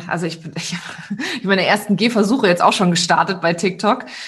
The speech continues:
aber ich habe da noch so ein bisschen so eine Hürde. Deswegen freue ich mich total, dass, äh, wir da jetzt einmal drüber sprechen und du aus deiner Ex-,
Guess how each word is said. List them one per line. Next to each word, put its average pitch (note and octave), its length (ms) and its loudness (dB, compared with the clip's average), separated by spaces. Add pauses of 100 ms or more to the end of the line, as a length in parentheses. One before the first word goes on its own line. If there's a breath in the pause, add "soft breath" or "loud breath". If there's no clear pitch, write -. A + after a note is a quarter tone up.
(260 loud breath)
aber F#3 540 6
ich F#3+ 120 -2
habe G#3+ 100 -2
da A#3 80 4
noch G3+ 100 4
so G3+ 140 0
ein G3 40 2
bisschen A#3+ 360 0
so A3+ 60 0
eine G3 220 0
Hürde. G#3 280 4
Deswegen F#3+ 420 0
freue G#3 300 2
ich A3 80 -2
mich G#3+ 100 -2
total, G3+ 500 0
dass, F#3+ 300 -4
äh, F3 160 -6
wir F#3+ 100 -2
da G3 80 0
jetzt F#3+ 200 -2
einmal F#3 240 -2
drüber F#3 200 -4
sprechen G3+ 440 -6
und F#3 160 -6
du G3+ 100 -2
aus F3 160 -4
deiner F3+ 300 -4
Ex-, F3 200 -10